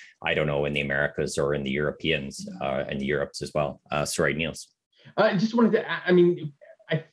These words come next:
Speaker 2: think, though, technology is changing. I mean, I'm, I'm not, I, I still have doubts about nuclear energy, especially when it comes to waste process. Um, like, that's a, a, a, a red flag. That, that's all, you know, every time you hear of, uh, nuclear energy,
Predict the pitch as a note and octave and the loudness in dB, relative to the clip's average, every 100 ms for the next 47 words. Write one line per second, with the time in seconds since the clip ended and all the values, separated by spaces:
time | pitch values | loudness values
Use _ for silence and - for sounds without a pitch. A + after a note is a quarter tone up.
0 | _ G#3 G3+ D#3 D#3 D3 C#3+ - D#3 C#3 | _ -2 -2 2 6 6 4 -6 -4 0
1 | B2+ C3 C3+ C#3 C3+ C3+ - _ _ _ | 0 0 -2 -2 -4 -6 -12 _ _ _
2 | - C3+ B2 - A#2+ C#3 E3+ F3+ G3 D3+ | -4 -2 0 0 2 6 6 6 2 0
3 | F#3 G3 G#3 G#3 - - - - E3+ E3+ | 2 4 4 2 -2 -20 -20 -2 2 2
4 | E3+ E3 - A#3+ D#3+ E3 C#3+ C3+ C#3 D3+ | 2 2 4 2 4 2 4 4 2 0
5 | - C3+ C3 C3 B2+ C#3+ A#2+ A#2 B2+ D3 | -6 0 0 0 0 2 2 2 2 2
6 | - D#3 D3 D3+ C#3 - C3 A#2+ A#2 - | 2 -2 2 2 2 0 0 -2 -2 -6
7 | B2 G#2 G2 G2+ A#2+ - C#3 C3+ D#3 D#3+ | -2 -2 -6 -6 -6 -2 -4 0 0 0
8 | D#3+ - _ _ _ _ B2 A#2+ A#2 A#2+ | -2 -16 _ _ _ _ 2 4 4 2
9 | A2+ A2 C3 C3 - - A#2 A#2 - G#2+ | 0 0 0 -2 -6 -8 -6 -8 -6 -8
10 | - _ A#2+ A2+ - A2+ G#2+ A#2 G#2 - | -10 _ -14 -14 -10 -8 0 0 0 -10
11 | G#2 A2 G#2+ - - A2+ - A2+ A#2 A#2 | -6 -4 -4 -8 -10 -18 -8 0 2 4
12 | A2+ A2+ B2 C#3 C#3 B2+ A#2 - B2+ A#2+ | 4 4 4 2 2 4 2 4 4 6
13 | A2 G#2+ - A2 A#2 A#2+ A#2 A2 A2 A2+ | 4 -2 -12 -2 0 4 4 4 4 4
14 | A#2 A2+ | 4 2